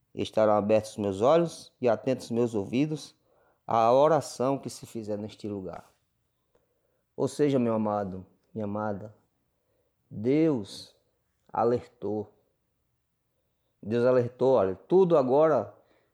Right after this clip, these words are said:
está lindo, maravilhoso. Gostei, fiquei feliz. A casa foi consagrada,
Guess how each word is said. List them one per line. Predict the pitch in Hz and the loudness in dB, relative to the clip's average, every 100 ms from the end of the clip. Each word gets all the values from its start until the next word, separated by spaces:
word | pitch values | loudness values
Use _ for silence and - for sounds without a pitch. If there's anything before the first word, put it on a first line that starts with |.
| - | -14
está | 107 - 139 139 | -14 -4 0 2
lindo, | 139 202 185 | 2 2 0
maravilhoso. | 175 165 151 139 117 120 104 90 - _ _ _ _ _ _ _ _ _ _ _ _ _ _ _ _ _ | -2 0 0 -2 -2 -2 -4 -8 -14 _ _ _ _ _ _ _ _ _ _ _ _ _ _ _ _ _
Gostei, | - 143 - - - 147 165 143 | 0 0 0 -8 -2 2 2 0
fiquei | - 165 160 | -2 -2 -2
feliz. | - 147 120 147 160 135 - - _ _ _ _ _ _ _ _ _ _ - | -2 -6 0 4 4 2 -4 -20 _ _ _ _ _ _ _ _ _ _ -16
A | |
casa | 101 - 139 151 156 147 110 101 104 _ _ _ | -14 0 4 6 6 4 0 -8 -12 _ _ _
foi | - 135 | 0 0
consagrada, | - 139 - - 101 131 143 147 135 117 117 | 0 -6 -4 -6 -2 2 2 0 -4 -8 -10